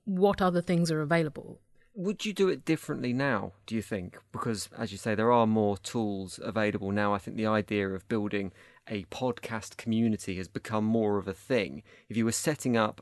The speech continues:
Speaker 2: Answer Me This in the modern environment, do you think you'd approach it in a completely different way?
Speaker 1: <laughs> I don't know. It's, it's impossible to think about that because it was, I was a different person then.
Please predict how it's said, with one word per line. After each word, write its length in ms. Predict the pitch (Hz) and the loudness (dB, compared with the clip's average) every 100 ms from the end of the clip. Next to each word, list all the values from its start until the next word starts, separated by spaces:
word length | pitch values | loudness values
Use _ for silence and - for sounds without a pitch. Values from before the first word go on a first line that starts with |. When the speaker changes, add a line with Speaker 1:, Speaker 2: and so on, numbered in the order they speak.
| - | -2
Speaker 2:
Answer 300 | 123 113 110 | 0 0 0
Me 100 | 104 | 2
This 280 | 107 98 | 2 2
in 80 | 104 | 0
the 60 | 101 | 2
modern 340 | 110 113 104 | 2 2 0
environment, 640 | 98 95 120 117 95 92 | -2 0 2 2 0 -4
do 60 | - | -8
you 40 | |
think 120 | - 113 | -8 -6
you'd 100 | 127 | -6
approach 400 | - 131 131 - | -2 -2 0 -2
it 60 | |
in 80 | 104 | -2
a 40 | 110 | -4
completely 400 | 110 120 120 117 | -6 -8 -6 -4
different 320 | 117 131 117 | -6 -6 -4
way? 180 | 127 143 _ - | -6 -8 _ -14
Speaker 1:
<laughs> 1080 | - - 185 170 - - - - - - - | -10 -6 -4 -4 -8 -16 -16 -14 -12 -2 4
I 100 | 262 | 6
don't 180 | 330 | 8
know. 160 | 269 285 | 8 8
It's, 240 | 202 220 | 6 4
it's 200 | - 220 | -2 -2
impossible 360 | 240 240 269 254 | 0 0 0 -2
to 80 | 214 | -4
think 280 | - 247 254 | 0 2 4
about 180 | 208 190 | 2 2
that 140 | 190 | -2
because 380 | 208 214 208 190 | 0 2 2 2
it 80 | 190 | 0
was, 300 | 220 180 - - - | 0 0 -4 -4 0
I 80 | |
was 200 | 220 226 220 | 2 2 2
a 60 | |
different 360 | 185 220 220 202 | 2 0 0 0
person 400 | 196 208 - 170 | 0 0 -2 -6
then. 260 | 180 180 | -6 -8